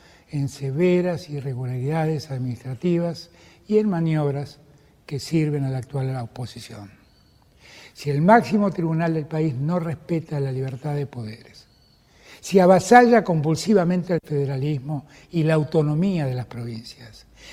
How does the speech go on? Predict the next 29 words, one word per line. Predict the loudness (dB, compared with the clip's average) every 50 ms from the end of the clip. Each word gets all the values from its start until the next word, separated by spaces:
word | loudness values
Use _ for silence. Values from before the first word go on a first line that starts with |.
| -20
si | -12 -2 2 4
va | 6 6 4 4
contra | 2 2 2 2 2 4 4
uno | 6 6 4 4 2 2 2
de | 2 2
los | 0 0
derechos | 0 0 0 0 0 -2 -4 -6
supremos | -4 -6 -2 0 2 4 4 4 4 2 2
del | 0 -2 -2
ciudadano | -4 -4 -2 0 2 2 4 2 2 0 -2
en | -2
democracia, | -4 -4 -6 -6 -4 -2 -2 -2 -2 -4 -10 -14 -14 -16 -18 -20 -20 -20 -10 _
que | 2 2 2
es | 2 2 2
el | 2 6
voto | 8 8 8 8 6 2 0 4
popular, | 4 4 4 4 2 0 2 4 4 2 0 -2 -8 -12 -20 -20 -20 -20 _ _ _ _ _ _ _
entonces | -6 -6 0 4 6 6 6 6 4
la | 2 2
justicia | 0 -4 -10 -6 -2 -2 -2 -2 -2 -6 -6 -4
de | -4 -4
esta | -4 -4 -6 -6
república | -4 -6 -6 -4 -4 -4 -2 -4 -4 -6 -6 -8
se | -8 -6 -6
ha | -4 -4
degradado. | -4 -4 -6 -6 -8 -8 -10 -10 -12 -14 -16 -18 -20 -20 _ _ _ _ _ _ _ _ _ _ -20 _ _ _ _ _ _ _ _
El | -10 -8 -8 -4
Poder | 2 4 6 6 6 4
Judicial | 2 -2 -2 -2 0 2 2 2 2 0 -2 -4 -8